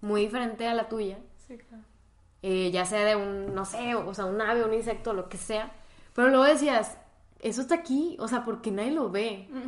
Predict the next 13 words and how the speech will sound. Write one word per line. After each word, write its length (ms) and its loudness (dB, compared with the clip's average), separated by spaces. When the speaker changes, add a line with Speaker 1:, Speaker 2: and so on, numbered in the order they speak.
Speaker 1:
De 80 -2
que 100 2
está 180 2
Speaker 2:
Ujú. 100 2
Speaker 1:
hermoso, 400 0
no 100 -4
manches". 460 -8
Y 160 0
como 280 0
que 140 -2
siento 580 -2
que 100 -2
fue 500 -2